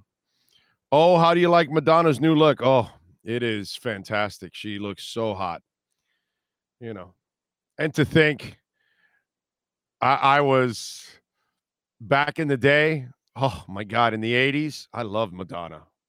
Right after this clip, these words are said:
Oh, I love Madonna. I thought she was an absolute and total smoke show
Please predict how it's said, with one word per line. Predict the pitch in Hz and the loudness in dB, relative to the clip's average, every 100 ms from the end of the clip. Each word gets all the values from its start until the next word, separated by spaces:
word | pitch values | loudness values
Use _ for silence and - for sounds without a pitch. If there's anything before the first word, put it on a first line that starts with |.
| _ | _
Oh, | - 175 | 0 2
I | 170 139 | 2 2
love | 120 104 | -2 -4
Madonna. | 104 90 87 80 78 _ _ _ _ _ _ _ | -8 -10 -12 -14 -20 _ _ _ _ _ _ _
I | 117 139 | -2 0
thought | 139 127 | 0 0
she | - 127 | -2 -10
was | 113 95 | -8 -8
an | 110 | -4
absolute | 113 110 - 127 | -4 -4 -8 -12
and | 110 101 | -12 -8
total | 120 113 110 | -6 -4 -6
smoke | - - - 107 104 - | -8 -14 -10 -8 -8 -10
show | - 87 62 | -16 -16 -18